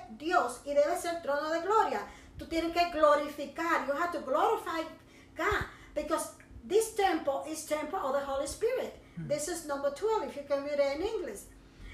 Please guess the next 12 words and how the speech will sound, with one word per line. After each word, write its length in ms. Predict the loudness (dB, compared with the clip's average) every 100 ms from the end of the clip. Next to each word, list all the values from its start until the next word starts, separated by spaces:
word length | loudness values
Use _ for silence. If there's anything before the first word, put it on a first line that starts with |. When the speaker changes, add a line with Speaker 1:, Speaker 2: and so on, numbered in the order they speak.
| -16
Speaker 1:
From 280 | -2 2 4
the 100 | 4
beginning, 600 | 2 4 4 6 2 -4 -12 -20 -2
dice 340 | 0 2 0
que 120 | 0
desde 280 | 0 0 0
el 60 | 0
principio, 680 | -4 -4 2 2 2 -4 -6 -14 -18 2
y 100 | 4
ese 220 | 4 0
es 120 | 0
el, 500 | -4 -2 -2 0